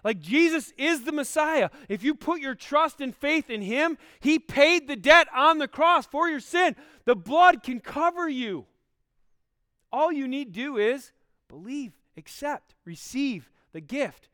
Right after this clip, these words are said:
It's free." So if you've never heard that before, today's a good day for you. <laughs> 'Cause all you gotta be like is, "Yes! Yes!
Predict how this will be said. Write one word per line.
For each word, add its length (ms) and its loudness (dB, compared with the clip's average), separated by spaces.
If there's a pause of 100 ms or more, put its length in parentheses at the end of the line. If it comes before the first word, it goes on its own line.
(100)
It's 180 -20
free." 500 -14 (1500)
So 60 -20
if 60 -20
you've 80 -18
never 220 -10
heard 240 -12
that 180 -10
before, 360 -18
today's 340 -12
a 20 -20
good 160 -16
day 160 -10
for 160 -20
you. 140 -20 (1120)
<laughs> 20 -20
'Cause 300 -18
all 140 -8
you 100 -14
gotta 260 -12
be 260 -16
like 160 -20
is, 140 -20
"Yes! 640 -4 (440)
Yes! 1200 12